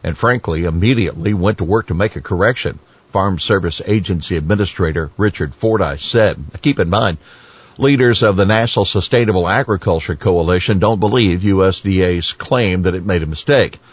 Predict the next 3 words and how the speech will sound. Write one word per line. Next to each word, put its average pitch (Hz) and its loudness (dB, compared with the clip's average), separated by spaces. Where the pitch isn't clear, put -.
Issuing 135 2
this 120 2
correction 101 -2